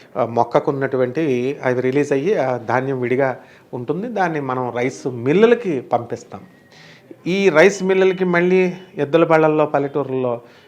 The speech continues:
వెళ్ళేవి ఇప్పుడు ట్రాక్టర్లలో వెళుతున్నాయి. రైస్ మిల్లులో చక్కగా ఆడిస్తారు. So, ఈ కోలాహలం ఎలా ఉంటుందంటే,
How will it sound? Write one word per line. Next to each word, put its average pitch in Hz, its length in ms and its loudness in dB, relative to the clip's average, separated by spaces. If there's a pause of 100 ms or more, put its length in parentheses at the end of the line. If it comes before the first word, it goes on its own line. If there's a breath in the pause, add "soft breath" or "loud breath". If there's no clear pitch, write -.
(160 soft breath)
వెళ్ళేవి 127 280 0
ఇప్పుడు 202 180 -2
ట్రాక్టర్లలో 139 600 2
వెళుతున్నాయి. 117 460 -2 (360)
రైస్ 135 320 2
మిల్లులో 131 380 -2
చక్కగా 123 300 -8
ఆడిస్తారు. 104 480 -12 (440 loud breath)
So, 208 100 8
ఈ 170 180 6
కోలాహలం 175 600 4
ఎలా 143 200 2
ఉంటుందంటే, 127 760 -6